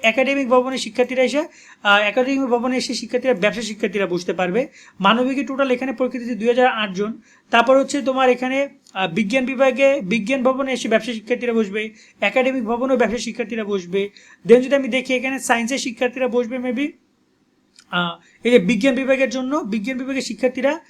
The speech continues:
এই যে দেখতে পাচ্ছ, এটা হচ্ছে তোমার সম্পূর্ণ এই যে ক-, ক-, পলি-,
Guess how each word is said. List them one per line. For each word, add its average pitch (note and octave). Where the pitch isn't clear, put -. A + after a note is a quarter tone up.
এই A3+
যে B3
দেখতে B3
পাচ্ছ, B3+
এটা B3
হচ্ছে B3
তোমার A#3+
সম্পূর্ণ C4+
এই A#3+
যে A3+
ক-, A#3
ক-, -
পলি-, C4